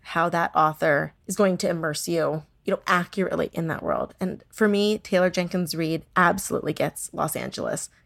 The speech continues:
completely correct. I think she lives there too, actually, especially in Malibu Rising. I read that book and thought, "She has absolutely delivered on her portrait of Los Angeles." And in that book, L A is really,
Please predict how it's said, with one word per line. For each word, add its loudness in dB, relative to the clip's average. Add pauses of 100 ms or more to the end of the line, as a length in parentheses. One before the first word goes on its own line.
completely -4
correct. -4
I -4
think 0
she -4
lives -2
there -8
too, -6 (160)
actually, -8 (420)
especially 2
in 2
Malibu 2
Rising. -2 (160)
I -2
read 0
that -4
book 0
and -6
thought, -4 (280)
"She -6 (100)
has -4 (100)
absolutely 0
delivered -2 (200)
on -2
her 0
portrait -2
of 2
Los 2
Angeles." 0
And 2 (160)
in 4
that 2
book, 0 (160)
L 2
A 4
is 0
really, 0